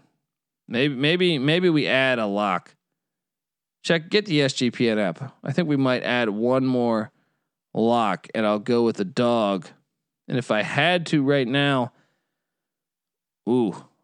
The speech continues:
I don't know. Get the S G P N app. I'll add, I'll add one dog, 'cause sometimes I feel like, man, I have way too many favorites for, for a slate here. But hey, you never know. Sometimes maybe I'll lock up a, uh,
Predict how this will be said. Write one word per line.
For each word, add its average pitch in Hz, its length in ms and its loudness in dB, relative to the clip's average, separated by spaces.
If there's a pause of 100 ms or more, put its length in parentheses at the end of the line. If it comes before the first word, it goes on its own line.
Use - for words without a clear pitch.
I 123 100 0
don't 143 100 0
know. 123 180 -2 (420)
Get 160 120 -2
the 165 160 2
S 151 100 0
G 147 140 0
P 139 160 2
N 127 100 0
app. 117 160 0
I'll 135 200 4
add, 139 220 2
I'll 147 180 4
add 151 200 4
one 135 560 0 (920)
dog, 117 360 0
'cause 107 180 -2
sometimes 139 420 -2
I 110 60 -2
feel 117 220 -2
like, 104 160 -2
man, 113 180 -2
I 92 80 -2
have 110 160 -6
way 123 180 2
too 147 120 -6
many 110 120 -2
favorites 110 440 -2
for, 92 320 -2 (420)
for 110 80 -2
a 98 60 0
slate 120 300 -2
here. 101 120 0
But 123 240 -2 (480)
hey, 147 400 0
you 131 160 0
never 175 260 2
know. 151 340 0 (200)
Sometimes 147 600 0 (440)
maybe 208 280 2
I'll 202 100 4
lock 185 320 0
up 170 280 0
a, 175 300 4
uh, 170 460 2